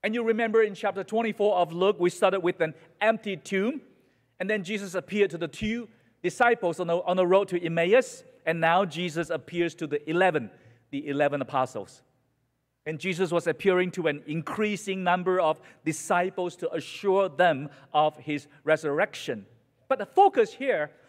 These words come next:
the focus here is to convince the apostles that he rose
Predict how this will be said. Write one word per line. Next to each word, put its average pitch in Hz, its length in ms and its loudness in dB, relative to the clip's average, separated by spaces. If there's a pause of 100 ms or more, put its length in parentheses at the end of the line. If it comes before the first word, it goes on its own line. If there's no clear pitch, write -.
(120)
the 208 120 2
focus 302 420 4
here 226 300 6
is 196 240 -2
to 202 120 -4
convince 208 680 -4
the 175 160 -12
apostles 160 720 -6
that 143 280 2 (260)
he 170 180 -6
rose 180 680 4